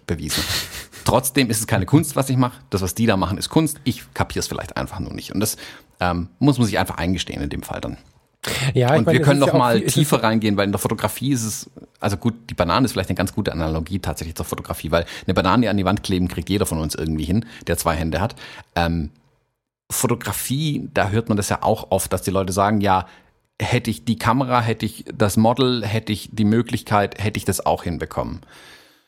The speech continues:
Speaker 1: Und jetzt müssten wir eine ganze Diskussion darum rum aufmachen, aber das
Speaker 2: Es ist ja eine Frage der Inszenierung. Ich gebe Kunst
Speaker 1: Auch.
Speaker 2: sehr viel Macht und, und, ähm, ich, ich finde aber, also ich,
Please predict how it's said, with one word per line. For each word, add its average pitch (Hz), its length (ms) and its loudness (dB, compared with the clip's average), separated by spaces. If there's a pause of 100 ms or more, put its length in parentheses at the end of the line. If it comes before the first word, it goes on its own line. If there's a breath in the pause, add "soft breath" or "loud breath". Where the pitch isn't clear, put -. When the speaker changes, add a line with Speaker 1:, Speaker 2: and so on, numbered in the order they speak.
(540 loud breath)
Speaker 1:
Und 165 140 4 (100)
jetzt 165 300 4
müssten 160 420 4
wir 147 60 6
eine 131 80 6
ganze 131 240 4
Diskussion 117 400 4
darum 104 240 4
rum 98 300 2
aufmachen, 95 680 2
aber 87 420 2 (960 loud breath)
das - 580 -4 (840 loud breath)
Speaker 2:
Es 143 140 4
ist 151 120 0
ja 147 60 6
eine 135 100 0
Frage 127 240 2
der 117 100 0
Inszenierung. 110 600 -2 (460)
Ich - 160 0 (160)
gebe 139 300 4
Kunst 190 200 4
Speaker 1:
Auch. 175 140 4
Speaker 2:
sehr 165 160 6
viel 160 180 2
Macht 151 400 0 (340)
und, 143 360 2
und, 135 240 0
ähm, 131 220 0
ich, 127 140 -4
ich 131 180 -4 (260)
finde 175 380 4
aber, 147 360 2
also 147 140 4
ich, 147 140 -2